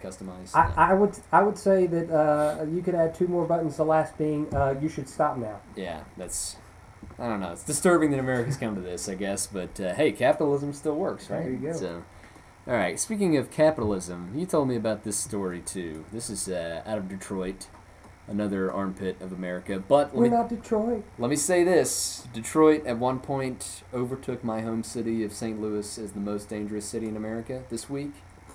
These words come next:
Speaker 1: We,
Speaker 2: Saint Louis
Speaker 1: we
Speaker 2: took
Speaker 1: took
Speaker 2: it
Speaker 1: it
Speaker 2: back.
Speaker 1: back. We took back what was rightfully ours.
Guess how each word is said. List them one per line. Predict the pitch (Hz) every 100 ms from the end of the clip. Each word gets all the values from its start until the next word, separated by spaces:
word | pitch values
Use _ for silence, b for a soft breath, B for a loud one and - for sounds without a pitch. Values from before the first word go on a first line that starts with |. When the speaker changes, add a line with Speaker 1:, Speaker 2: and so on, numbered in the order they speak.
| -
Speaker 1:
We, | -
Speaker 2:
Saint | - 110 120
Louis | 127 147 117
Speaker 1:
we |
Speaker 2:
took | 120 135
Speaker 1:
took |
Speaker 2:
it | 117
Speaker 1:
it |
Speaker 2:
back. | 139 107 - -
Speaker 1:
back. | -
We | 120
took | 120 156
back | 143 139 123
what | 113
was | 104
rightfully | 120 147 156 160
ours. | 139 131 127 117 -